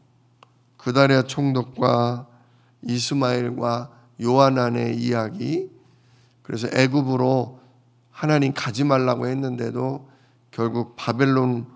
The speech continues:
왕이 두려워서 애굽으로 도망을 가는 그런 이야기. 그때 예레미야, 예레미야도 같이 끌려갔습니다.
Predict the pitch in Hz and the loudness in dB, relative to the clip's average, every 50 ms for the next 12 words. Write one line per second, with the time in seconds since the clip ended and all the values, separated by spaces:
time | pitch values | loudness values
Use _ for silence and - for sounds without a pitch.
0 | - - _ _ - 120 120 123 131 139 139 131 123 - 131 123 127 120 - - | -20 -20 _ _ -2 0 2 2 2 2 0 0 -2 -2 -4 -2 -2 -2 -2 -4
1 | 117 117 - 143 147 165 165 - - - _ _ _ _ _ - 123 127 135 131 | -6 -6 -6 -4 -4 -4 -6 -8 -18 -20 _ _ _ _ _ -2 0 0 0 2
2 | 143 143 123 127 127 131 147 147 135 135 - - - _ _ _ _ _ _ _ | 0 -2 0 0 0 0 0 0 0 -4 -8 -16 -20 _ _ _ _ _ _ _
3 | _ _ - 123 123 131 131 135 135 131 127 123 117 117 - - - - _ _ | _ _ -6 -2 2 4 4 4 4 2 0 0 -2 -4 -6 -10 -16 -20 _ _
4 | _ _ _ _ _ _ _ - - 110 107 113 117 117 113 113 110 123 160 180 | _ _ _ _ _ _ _ -16 -10 -6 -4 -2 -2 -2 -4 -6 -8 -10 -12 -12
5 | 208 165 - 123 123 120 120 120 117 110 107 - - - - - 127 127 - _ | -14 -12 -6 -4 -4 -2 -2 -4 -4 -6 -8 -10 -12 -14 -16 -16 -16 -18 -20 _
6 | _ _ _ _ _ _ _ _ _ _ _ _ _ - _ _ _ - - - | _ _ _ _ _ _ _ _ _ _ _ _ _ -20 _ _ _ -8 -8 -8
7 | - - 165 156 156 156 139 135 127 135 139 156 160 160 160 156 143 135 127 123 | -2 2 4 6 6 6 6 6 4 4 4 4 4 4 4 4 4 4 4 2
8 | 139 - - - - - _ _ _ _ _ _ _ _ 117 117 127 135 151 156 | 2 0 -4 -10 -18 -20 _ _ _ _ _ _ _ _ -2 0 2 2 2 2
9 | 147 143 135 123 117 113 117 - - - 117 104 - - - - - 170 170 165 | 2 0 0 -2 -2 -4 -6 -10 -12 -14 -14 -12 -14 -16 -16 -10 -8 -6 -4 -4
10 | 151 123 110 101 90 - - - - 131 - - - - - - 135 139 | -4 -6 -8 -10 -10 -12 -14 -14 -14 -14 -14 -16 -16 -18 -18 -18 -20 -20